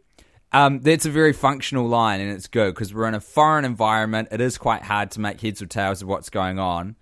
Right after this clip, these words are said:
Green light. Green light on that one.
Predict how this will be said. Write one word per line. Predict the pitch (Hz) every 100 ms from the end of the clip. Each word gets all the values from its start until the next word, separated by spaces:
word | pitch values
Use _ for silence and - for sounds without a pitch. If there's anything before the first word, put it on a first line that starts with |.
| _ _ _ _ _ - - _ _ _ - 104
Green | 117 120 113
light. | 104 87 - _
Green | - 101
light | 101 92
on | 85
that | 85 -
one. | 76 82